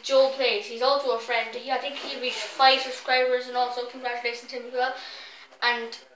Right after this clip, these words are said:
then we have Jason Kidd, who also is a good YouTuber. I think he reached ten subscribers. Congratulations as well. Next is Evil Batman nine oh nine. He's also in my class, and he reached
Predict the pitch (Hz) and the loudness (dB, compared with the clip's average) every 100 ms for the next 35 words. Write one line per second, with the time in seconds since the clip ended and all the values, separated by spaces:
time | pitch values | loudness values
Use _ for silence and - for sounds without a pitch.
0 | _ 247 254 240 226 - 285 294 285 254 | _ -4 -2 -2 -4 -2 -2 0 -2 -4
1 | 285 - 240 254 254 254 226 220 226 226 | -2 -2 0 0 0 -6 -10 -8 -8 -8
2 | 233 233 226 220 220 269 - 285 269 240 | -8 -6 -4 -4 -8 -10 -8 -8 -6 -6
3 | - - - 269 233 226 220 - 233 233 | -6 -8 -2 -2 -2 -10 -16 -18 -14 -10
4 | 233 214 214 208 233 226 226 226 226 220 | -6 -6 -6 -10 -10 -4 -4 -4 -10 -10
5 | 220 220 233 240 247 - - - - - | -14 -6 4 6 6 -4 -10 -14 -18 -20
6 | 262 294 294 277 285 269 254 254 247 240 | -2 0 0 -6 -8 -6 2 2 2 0
7 | 233 240 240 226 196 214 233 262 277 240 | -2 -4 -4 -4 -6 -6 0 2 2 -2
8 | 220 214 220 208 254 - 214 214 - - | -6 -4 2 2 0 -4 -4 -6 -10 -12
9 | - 240 240 233 226 226 - - - - | -10 -6 -4 -2 -4 -6 -12 -12 -16 -18
10 | - - - 240 240 226 226 - - | -18 -20 -18 -6 -4 -4 -6 -6 -6